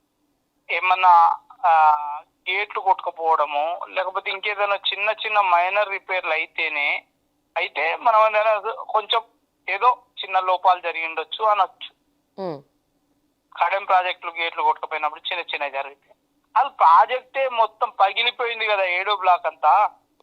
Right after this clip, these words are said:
Speaker 2: ఉమ్.
Speaker 1: అన్నారం సుందిల్లా బ్యారేజ్ కిందికెళ్ళి బొంగలు పడ్డాయి కదా, నీళ్లు కిందికెళ్ళి వచ్చి, కిందికెళ్ళి వెళ్తున్నాయి కదా బ్యారేజ్కి.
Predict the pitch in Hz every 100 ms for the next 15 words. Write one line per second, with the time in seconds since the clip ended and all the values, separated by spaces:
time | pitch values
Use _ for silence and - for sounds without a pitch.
0 | _ _ _ _ _ _ _ _ _ _
1 | _ 180 175 147 151 _ _ _ _ _
2 | _ _ _ _ _ _ _ _ - 175
3 | 214 240 247 254 233 233 226 233 233 226
4 | 233 190 214 226 214 214 - 214 220 233
5 | 226 - - 196 220 247 247 247 240 233
6 | 226 208 202 226 220 220 214 220 247 262
7 | 254 247 247 247 202 190 - 214 233 247
8 | 240 233 247 226 220 190 175 196 185 180
9 | 196 208 190 - 196 240 190